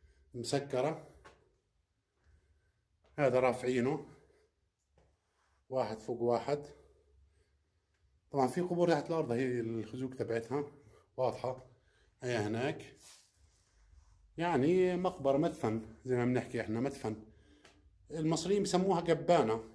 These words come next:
يعني بحطوهم غرفة تحت الأرض وبدفنوا أمواتهم. هذول غرفة تحت الأرض، بس بحطوها في توابيت. يعني شوفوا كيف مكان شغلهم مبين، مكان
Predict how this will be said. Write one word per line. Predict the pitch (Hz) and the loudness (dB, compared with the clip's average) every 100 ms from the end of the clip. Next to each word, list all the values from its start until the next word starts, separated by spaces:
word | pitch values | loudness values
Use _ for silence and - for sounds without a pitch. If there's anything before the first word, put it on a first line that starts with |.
| - | -8
يعني | 127 123 127 | -4 -2 -2
بحطوهم | - - - 170 156 151 139 135 - | -4 -6 -6 0 2 2 0 -2 -4
غرفة | 156 - | -4 0
تحت | 156 - 156 | 0 0 -2
الأرض | 139 147 170 - - _ _ _ - - | 0 0 -2 -6 -20 _ _ _ -20 -18
وبدفنوا | 127 156 - 156 139 | -6 -4 2 2 2
أمواتهم. | 135 135 143 - 190 196 - - _ _ - _ _ | 2 2 2 0 -2 -2 -8 -20 _ _ -20 _ _
هذول | 151 185 | 0 2
غرفة | 175 202 196 | 2 2 2
تحت | 190 185 - | 2 0 -2
الأرض، | 170 185 185 - - - - 123 | 2 2 2 -4 -16 -20 -20 -2
بس | 143 143 - - - - - _ - _ - _ 139 | -2 -2 -6 -12 -20 -20 -20 _ -20 _ -20 _ -10
بحطوها | 135 131 147 196 165 | -2 0 2 4 4
في | - | 4
توابيت. | 156 143 135 123 - - - _ - _ | 4 6 4 -2 -4 -14 -20 _ -20 _
يعني | 143 139 | 0 0
شوفوا | 143 170 165 | 0 -4 -6
كيف | 147 160 156 151 | 0 0 2 0
مكان | 143 - 156 | 0 2 0
شغلهم | 139 165 151 131 127 | 0 0 2 2 0
مبين، | 127 131 139 151 | -2 -2 0 0
مكان | 139 135 127 120 113 | 0 0 -2 -2 -6